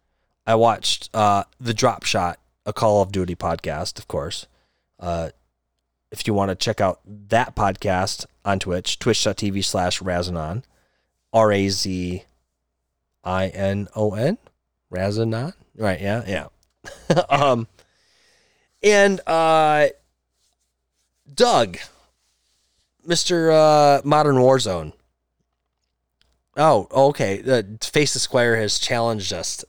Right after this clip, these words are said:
to, uh, two hours and thirty-six minutes. Oh, okay. You guys did a two hour and thirty-six minute podcast? All right. Nice, dude.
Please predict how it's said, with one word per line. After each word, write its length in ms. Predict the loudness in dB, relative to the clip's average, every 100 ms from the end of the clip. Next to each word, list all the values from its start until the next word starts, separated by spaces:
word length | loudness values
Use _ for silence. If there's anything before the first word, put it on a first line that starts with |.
| -8
to, 360 | -4 -2 -2
uh, 280 | 0 0 -2 -6 -8
two 200 | -2 2
hours 280 | 4 2 -2
and 140 | -6
thirty-six 640 | -4 -4 -4 -6 -6 -8
minutes. 600 | -8 -12 -14 -14 -12 -10 -14 _ _ _ _ _ _ _ _ _ _ _ _ _ _
Oh, 140 | 0 0
okay. 180 | 0
You 120 | -2 0
guys 240 | 0 0
did 100 | 0
a 80 | -2
two 240 | 2 2
hour 80 | 6
and 100 | 4
thirty-six 440 | 4 2 0 -2 0
minute 240 | 0 0
podcast? 720 | 0 -2 0 -2 -4 -8 -8
All 120 | -8 -8
right. 240 | -10 -14
Nice, 240 | -12 -10 -8
dude. 320 | -6 -6